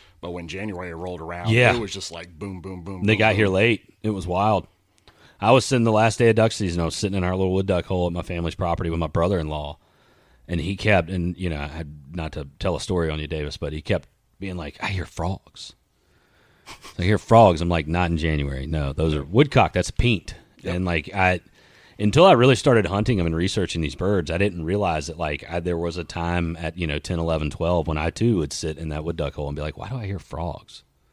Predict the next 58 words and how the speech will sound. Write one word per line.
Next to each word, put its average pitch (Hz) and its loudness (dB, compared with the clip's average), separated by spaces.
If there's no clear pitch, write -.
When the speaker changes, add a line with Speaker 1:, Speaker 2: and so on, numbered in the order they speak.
Speaker 2:
It's - -16
too 117 -2
cold 101 2
for - -16
frogs. - -6
Speaker 1:
Mm-hmm. 87 -6
Speaker 2:
What's 95 -2
that 80 0
noise?" 80 -4
And 80 -8
then 78 -4
you 76 -4
realize, 85 0
like, 73 -8
that's 73 -10
the - -16
paint. 87 -6
That's 78 -10
that 73 -6
little 71 -10
they - -12
make, 82 -8
and 67 -12
they're 92 -2
all 80 0
over 85 0
the 69 -8
place. 71 -8
I - -10
mean, 80 -6
they 85 -2
were 78 -2
all 73 -2
around 73 -6
us 71 -10
and 71 -10
wanted 110 6
to 98 2
get 92 2
back 90 -2
to 90 0
'em 85 0
and 78 -2
come 87 -4
back 80 -4
and 78 -4
hunt 82 -4
'em 78 -4
on 76 -4
that 73 -8
last 78 -6
day 80 -4
of 73 -6
the 73 -8
season, 76 -4
but 71 -8
had 80 -6
a 71 -8